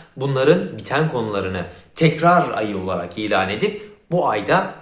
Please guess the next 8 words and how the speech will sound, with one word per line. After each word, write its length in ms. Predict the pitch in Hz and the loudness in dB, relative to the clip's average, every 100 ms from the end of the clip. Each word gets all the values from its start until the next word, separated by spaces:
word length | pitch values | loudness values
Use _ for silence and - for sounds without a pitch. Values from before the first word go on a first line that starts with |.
| - | -8
tekrar 480 | - 127 170 160 113 | -2 0 2 2 2
yapıp 400 | 110 214 214 - | 0 0 0 -4
geçmişimizdeki 880 | - - - 117 110 113 117 208 214 | -6 -4 -4 -4 -4 -4 0 0 2
eksikliklerimizi 880 | 135 - 131 - - 110 110 202 196 | 0 0 -4 -6 -2 0 0 -2 -2
kapatıyoruz. 600 | 123 120 - 90 - - - - | -2 -2 -2 -2 -2 -4 -10 -2
Bunu 140 | 190 220 | 4 6
neden 200 | 226 226 | 8 6
yapıyoruz? 560 | 190 - 104 78 - | 4 0 -4 -4 -8